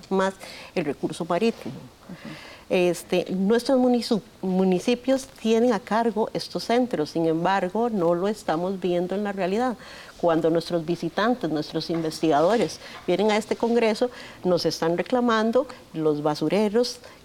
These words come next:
Speaker 1: que oficialmente conocemos en otros países donde la, la, de, los, de, los separadores se dan.
Speaker 2: Ujú.
Speaker 1: Entonces, aquí hay una oportunidad de negocio.
Speaker 2: Claro.
Speaker 1: Para, para, digamos, para las grandes ciudades, hay una oportunidad de,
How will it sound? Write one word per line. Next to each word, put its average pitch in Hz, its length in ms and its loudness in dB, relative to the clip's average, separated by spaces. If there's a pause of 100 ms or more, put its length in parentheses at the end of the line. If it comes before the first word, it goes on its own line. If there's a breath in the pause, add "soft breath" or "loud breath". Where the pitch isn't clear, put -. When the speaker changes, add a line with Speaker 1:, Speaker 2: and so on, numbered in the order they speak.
(100)
Speaker 1:
que 202 340 0 (380)
oficialmente 180 800 0
conocemos 170 540 -4
en 196 60 -2
otros 156 300 -8
países 180 440 0
donde 156 300 2 (120)
la, 156 160 0 (100)
la, 156 380 2
de, 156 220 0
los, 170 200 2
de, 185 140 -2 (140)
los 165 180 2
separadores 165 640 2
se - 160 -6
dan. 190 220 0
Speaker 2:
Ujú. 175 760 -8 (480 loud breath)
Speaker 1:
Entonces, 165 580 2 (260 loud breath)
aquí 175 220 0
hay 196 140 4
una 254 160 4
oportunidad 165 600 0
de 190 140 0
negocio. 190 640 -2
Speaker 2:
Claro. 196 200 -4 (760 loud breath)
Speaker 1:
Para, 170 300 2
para, 156 380 0
digamos, 160 460 0
para 156 160 0
las 160 140 2
grandes 156 280 0
ciudades, 180 540 0
hay 175 140 2
una 202 120 0
oportunidad 190 480 -2
de, 196 300 -2